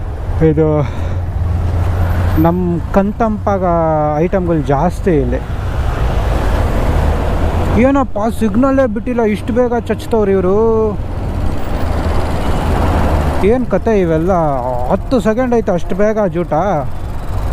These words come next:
ಹೆವಿ ಹೆವಿ ಇದು ಗುರು, ಇಲ್ಲಿ ಹೆಂಗ್ ಬೇಕು ಹಂಗೆ ಹೋಯ್ತಾರೆ. ಇಲ್ಲಿ ಬರ್ರೆ ಆಟೋಗಳೇ ಇರೋದು ಅನ್ಕೊಳ್ಳಿ, ಒಂದು ಪಕ್ಷ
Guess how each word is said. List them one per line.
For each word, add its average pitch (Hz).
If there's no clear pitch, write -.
ಹೆವಿ 208
ಹೆವಿ 233
ಇದು 233
ಗುರು, 208
ಇಲ್ಲಿ 202
ಹೆಂಗ್ 214
ಬೇಕು 226
ಹಂಗೆ 208
ಹೋಯ್ತಾರೆ. 208
ಇಲ್ಲಿ 185
ಬರ್ರೆ 214
ಆಟೋಗಳೇ 220
ಇರೋದು 208
ಅನ್ಕೊಳ್ಳಿ, 208
ಒಂದು 190
ಪಕ್ಷ 170